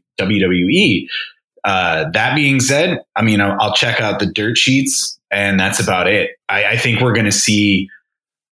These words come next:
I know I sound crazy and sound like, you know, <laughs> a doomsday prepper, but I think we're gonna see mass exodus. We're gonna see mass layoffs. Um, we're gonna see terrible storylines again. I'm just not into it.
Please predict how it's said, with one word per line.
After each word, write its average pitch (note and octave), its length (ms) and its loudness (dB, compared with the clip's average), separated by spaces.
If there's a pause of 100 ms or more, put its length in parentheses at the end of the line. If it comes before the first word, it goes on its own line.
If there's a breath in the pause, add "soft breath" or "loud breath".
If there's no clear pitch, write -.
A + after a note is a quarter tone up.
(120)
I F#2+ 220 -2
know G#2+ 160 0
I G2 60 0
sound F#2+ 500 0
crazy C3 500 0
and F#2+ 140 2
sound A2 220 -2
like, F#2+ 140 -2 (100)
you G2 340 0
know, G2 280 0 (160)
<laughs> - 160 -2
a G#2+ 180 -2
doomsday A#2+ 400 0
prepper, A2 340 0
but G#2 240 0
I A#2 40 -2
think B2+ 180 0
we're D3 100 0
gonna A2+ 160 2
see B2 300 2
mass F2+ 500 -2
exodus. C3+ 640 -2 (300 loud breath)
We're G#2+ 140 0
gonna G2 160 0
see F#2 540 0
mass G2 400 0
layoffs. B2 680 0 (440 loud breath)
Um, F2 640 -2 (220)
we're G#2 200 0
gonna A2+ 160 0
see G2+ 320 2
terrible C#3 480 0
storylines D3+ 800 2
again. E3+ 340 0 (1040 loud breath)
I'm C#3 140 2
just D3+ 160 2
not E3 180 0
into F#3 380 2
it. - 180 -6